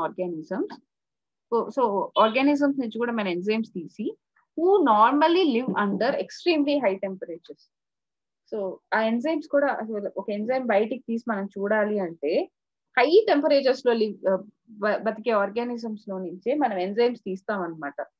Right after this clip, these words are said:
అప్పుడైతేనే అవి బయటికి తీసినా కానీ ఆ ఎంజైమ్ అలానే ఉండగలదు. For example, hot vents లో, sulphur springs లో బతికే,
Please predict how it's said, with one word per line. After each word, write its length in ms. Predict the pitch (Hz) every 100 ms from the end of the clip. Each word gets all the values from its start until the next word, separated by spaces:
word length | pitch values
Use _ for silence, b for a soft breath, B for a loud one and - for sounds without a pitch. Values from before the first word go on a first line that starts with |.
| _ _ -
అప్పుడైతేనే 760 | - 285 277 262 - 285 269
అవి 160 | 381 320
బయటికి 420 | 226 208 247 285
తీసినా 280 | 247 240 247
కానీ 220 | 214 240 311
ఆ 40 |
ఎంజైమ్ 440 | 220 208 233 262
అలానే 280 | 196 185 214
ఉండగలదు. 600 | 208 175 202 214 151 117 -
For 340 | - _ - 226
example, 400 | 208 240 220 196 - _ 240
hot 260 | 226 233
vents 320 | 240 214 -
లో, 120 | 208 202
sulphur 420 | 240 208 240 240
springs 420 | - 220 202 -
లో 80 | 196
బతికే, 380 | 185 180 -